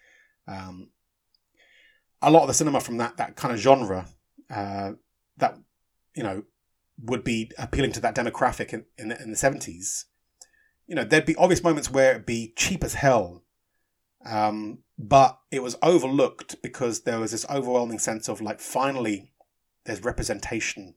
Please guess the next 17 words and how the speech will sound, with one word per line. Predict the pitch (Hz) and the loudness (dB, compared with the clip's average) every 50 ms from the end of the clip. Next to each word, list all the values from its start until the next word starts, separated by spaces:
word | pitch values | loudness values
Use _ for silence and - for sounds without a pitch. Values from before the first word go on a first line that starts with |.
| _ _ | _ _
on | - - 110 104 | -18 -16 -12 -12
screen. | - - - - 110 110 104 95 87 82 80 _ _ _ _ _ _ _ _ _ _ _ _ | -12 -12 -10 -8 -8 -8 -8 -8 -12 -16 -20 _ _ _ _ _ _ _ _ _ _ _ _
You | - 98 | -16 -14
know, | 95 92 92 92 - _ _ _ _ _ _ _ _ _ _ _ _ _ _ _ _ _ _ _ _ _ _ _ | -12 -12 -14 -16 -18 _ _ _ _ _ _ _ _ _ _ _ _ _ _ _ _ _ _ _ _ _ _ _
you'll, | - 123 127 135 135 | -10 -8 -8 -8 -6
you'll | 123 120 123 127 113 117 - _ _ _ _ _ | -4 0 0 0 0 -2 -6 _ _ _ _ _
be | - 123 | -6 -6
given | 104 - 120 117 113 110 110 - - _ _ | -4 -2 -2 -2 -2 -4 -6 -8 -10 _ _
a | 123 117 | -4 -4
lot | 107 110 117 123 117 113 | 0 2 2 2 2 0
of, | - - - - - _ _ _ _ _ _ _ _ _ _ _ _ _ _ _ _ _ _ _ _ _ _ _ _ _ _ _ _ _ _ _ _ _ _ | -2 -6 -8 -14 -18 _ _ _ _ _ _ _ _ _ _ _ _ _ _ _ _ _ _ _ _ _ _ _ _ _ _ _ _ _ _ _ _ _ _
you | - 123 | -8 -6
know, | 104 92 | -6 -6
freedom | 87 - - - - 139 131 123 123 123 117 110 107 | -8 -10 -12 -6 -4 -2 0 2 2 2 0 0 -4
to | - - | -8 -10
kind | - - 120 110 107 | -10 -6 -6 -2 -2
of | 107 101 95 - - | -2 -2 -4 -8 -14